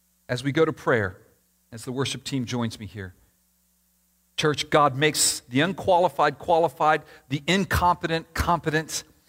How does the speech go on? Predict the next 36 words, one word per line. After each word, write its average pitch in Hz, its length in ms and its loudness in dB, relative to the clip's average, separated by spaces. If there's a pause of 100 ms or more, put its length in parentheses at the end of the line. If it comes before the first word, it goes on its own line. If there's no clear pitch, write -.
(220)
the 147 160 -2
inadequate 170 800 2
adequate, - 680 0 (300)
the 156 160 -6
insufficient 180 720 0 (120)
sufficient 165 640 0 (300)
by 196 160 6
his 226 180 4
Spirit, 147 640 2
through 240 200 6
his 254 160 4
grace, 135 360 4 (140)
so - 140 0
that 147 160 2
we 226 120 4
can 233 180 2
sing 226 280 4
together 180 380 4
this 175 260 0
morning, 143 400 2 (180)
"Yet 165 320 2
not 175 220 4
I, 120 360 4 (180)
but 123 160 0
through 131 140 -8
Christ - 680 -4 (160)
in 117 180 -6
me." 101 160 -6
Let's - 520 -4 (340)
pray. 87 240 -4 (1700)
Lord, 143 160 2
I 143 80 2
pray 160 280 4
that 143 160 -2
you 147 200 -6
would 123 260 2